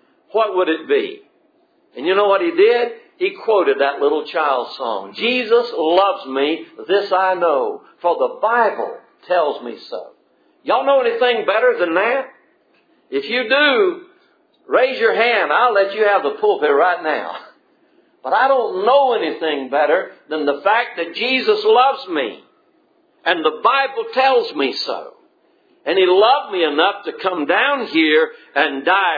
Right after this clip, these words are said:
for me. He didn't just talk about it. He walked the walk. So the apostle says,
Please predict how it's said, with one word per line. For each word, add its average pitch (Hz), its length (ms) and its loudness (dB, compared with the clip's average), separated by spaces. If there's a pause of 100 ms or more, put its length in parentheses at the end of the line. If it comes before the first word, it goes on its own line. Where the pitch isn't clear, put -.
for 143 100 -2
me. 123 200 0
He 151 40 2
didn't 185 220 4
just 190 240 0
talk 214 260 2 (100)
about 139 300 0
it. 143 80 -2 (320)
He 185 280 0
walked 175 540 2
the 165 80 0
walk. 156 580 0 (640)
So 190 400 -2 (160)
the 160 80 2
apostle 220 560 0 (100)
says, 156 400 2